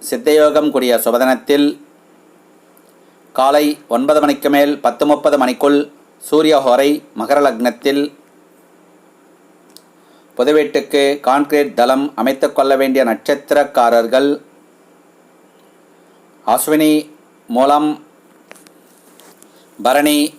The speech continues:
பூராடம், ரோகிணி, திருவோணம், திருவாதிரை, சதயம், அனுஷம், உத்திரட்டாதி ஆகிய நட்சத்திரங்கள் உள்ளவர்கள்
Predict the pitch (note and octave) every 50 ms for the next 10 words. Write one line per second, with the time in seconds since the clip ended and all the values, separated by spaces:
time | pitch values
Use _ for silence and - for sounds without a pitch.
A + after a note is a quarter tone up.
0 | _ _ _ _ _ _ _ - C3+ C#3 D3 C#3 C#3 C#3 C#3+ D3 D3 D3 - -
1 | _ _ _ _ _ _ _ _ _ _ _ _ _ _ _ _ _ - _ _
2 | _ _ _ _ _ _ _ _ _ _ _ _ - A2+ B2 C3+ C#3 C#3 D3+ D3
3 | D3 D3+ D3+ D#3 D#3 - - _ _ _ _ - - C#3+ D3+ D#3 D3+ C#3+ C#3+ C#3+
4 | D3 D3 D3 C#3+ - - _ _ _ _ _ _ _ _ _ _ - _ _ _
5 | _ _ _ _ _ _ _ _ _ _ _ _ _ _ _ _ - C3 C3+ C#3+
6 | D3 D3 D3 D3 D3 D3 D3+ D3 D#3 - - _ _ - - - - B2+ B2 C3
7 | C#3 C#3 D3 D3 D3 D3 D3 C#3+ - _ _ _ _ _ - _ _ _ _ _
8 | _ _ _ _ _ _ _ _ _ _ _ - _ _ _ _ _ _ _ _
9 | _ _ _ _ _ - A#2+ A#2 C3 D3+ D3+ - - D3 D3+ D3+ D3+ D3 - _
10 | _ _ _ _ _ _ _ - B2 B2 - - D#3+ D#3 D3+ C#3 - C#3 B2+ A#2+
11 | G#2+ G#2+ G2 F2+ - - _ _ _ _ _ _ _ _ _ _ _ _ _ _
12 | _ _ _ _ _ _ _ _ _ _ - B2 C3+ C3+ C#3 C3+ B2+ B2 - -
13 | D#3 D3 - D#3 D#3 D#3 D#3 D3+ D3+ C#3+ B2 B2 B2 A#2+ B2+ B2+ A#2+ C#3+ D3